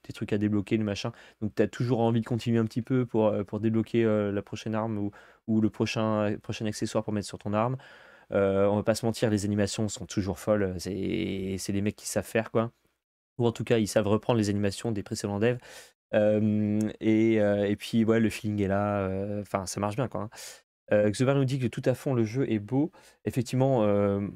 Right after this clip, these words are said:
moi, je trouve pas ça très beau, mais j'ai pas un P C super puissant, donc j'ai pas mis, euh, j'ai pas mis très, très haut, euh,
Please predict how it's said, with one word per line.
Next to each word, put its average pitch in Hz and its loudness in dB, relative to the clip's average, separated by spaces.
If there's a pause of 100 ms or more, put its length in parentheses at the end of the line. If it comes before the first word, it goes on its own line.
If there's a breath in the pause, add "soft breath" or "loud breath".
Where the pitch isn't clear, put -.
moi, 104 -2
je 98 -4
trouve - -18
pas 107 2
ça 104 0
très - 0
beau, 113 2
mais 110 2
j'ai 98 0
pas 107 -2
un 107 2
P 107 -2
C 107 -4
super - -6
puissant, 117 -6
donc 95 -8
j'ai 95 -6
pas 98 -2
mis, 104 -4
euh, 92 -4
j'ai 92 -8
pas 98 -4
mis 101 -2
très, - -8
très 98 -4
haut, 107 2
euh, 98 -4